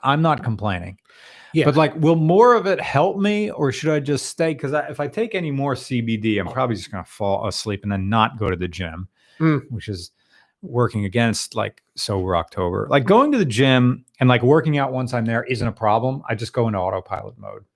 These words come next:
Speaker 2: Yeah.
Speaker 1: It's like, I'm just gonna be listening to a podcast. Lately, it's been Tim Dillon. You probably heard a bit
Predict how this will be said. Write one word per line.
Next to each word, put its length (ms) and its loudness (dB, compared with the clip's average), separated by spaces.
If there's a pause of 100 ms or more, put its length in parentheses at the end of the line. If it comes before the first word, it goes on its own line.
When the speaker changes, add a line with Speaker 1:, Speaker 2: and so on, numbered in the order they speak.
Speaker 2:
Yeah. 220 4 (160)
Speaker 1:
It's 160 -6
like, 300 2
I'm 160 4
just 120 2
gonna 100 4
be 60 6
listening 280 0
to 60 2
a 40 -2
podcast. 680 -2 (360)
Lately, 460 2
it's 120 -2
been 180 -2
Tim 240 -4
Dillon. 460 -2
You 120 -4
probably 520 2
heard 300 -2
a 40 -4
bit 220 -4